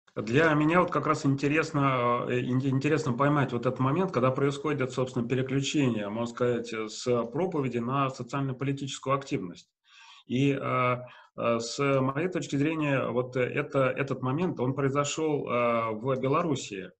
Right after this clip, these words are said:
когда, собственно, в определенный, в определенный период времени оказалось, что, э, п-, э, произошла то, что, как бы, я н-, э, я, я называю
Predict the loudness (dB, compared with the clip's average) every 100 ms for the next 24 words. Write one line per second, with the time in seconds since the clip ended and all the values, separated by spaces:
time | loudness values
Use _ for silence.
0 | _ _ _ -20 -8 -4 0 2 4 2
1 | -2 -4 -2 -2 -2 -2 0 0 2 0
2 | -2 -8 -20 -12 -6 -4 -2 -2 -2 2
3 | 2 2 0 0 0 0 0 -2 -2 0
4 | 2 0 -2 0 2 0 -4 -20 -8 -6
5 | -4 -6 -6 0 0 0 -2 -8 -20 _
6 | -2 0 2 0 0 4 4 4 0 -2
7 | -2 -2 2 4 4 2 -2 -10 -10 -6
8 | 0 2 2 0 -2 -2 -4 -4 -4 -2
9 | 0 2 2 0 2 4 4 2